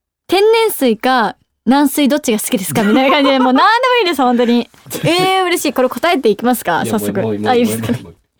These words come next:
Speaker 1: はい。では、オープニングはこの辺にしまして、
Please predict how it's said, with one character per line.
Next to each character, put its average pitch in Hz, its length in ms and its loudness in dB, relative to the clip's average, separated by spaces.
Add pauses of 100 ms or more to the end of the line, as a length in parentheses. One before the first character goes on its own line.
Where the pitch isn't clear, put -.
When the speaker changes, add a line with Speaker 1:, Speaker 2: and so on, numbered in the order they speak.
(220)
Speaker 1:
は 302 140 0
い。 - 140 -6 (260)
で 269 100 2
は、 269 200 2
オ 269 40 0
ー - 40 -4
プ 302 100 -2
ニ 294 120 2
ン 294 60 2
グ 302 60 2
は 294 80 0
こ 294 100 0
の 277 80 2
辺 294 180 0
に 311 140 -2
し - 80 -4
ま 349 140 2
し - 40 -8
て、 - 200 -2